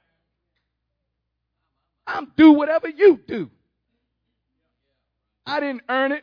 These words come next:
I'm not even trying to earn it, but I'm do this." That's the entitlement mentality. Let me get back to this text. Lord have mercy.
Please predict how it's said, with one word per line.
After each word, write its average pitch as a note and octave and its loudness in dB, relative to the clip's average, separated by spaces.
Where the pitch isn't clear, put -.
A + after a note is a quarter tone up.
I'm A#3+ -10
not A#3+ -10
even A#3+ -18
trying C4+ -8
to F3+ -10
earn F3+ -8
it, A#3+ -14
but F#3 -20
I'm G#3 -18
do A#3+ -12
this." D#3 -16
That's D4 -10
the D#4 -20
entitlement C#4+ -10
mentality. A#3+ -20
Let B3 -20
me F3 -20
get D#3 -20
back C3 -20
to G3 -20
this G#3 -20
text. - -20
Lord A#2 -20
have A#2 -20
mercy. G#2+ -20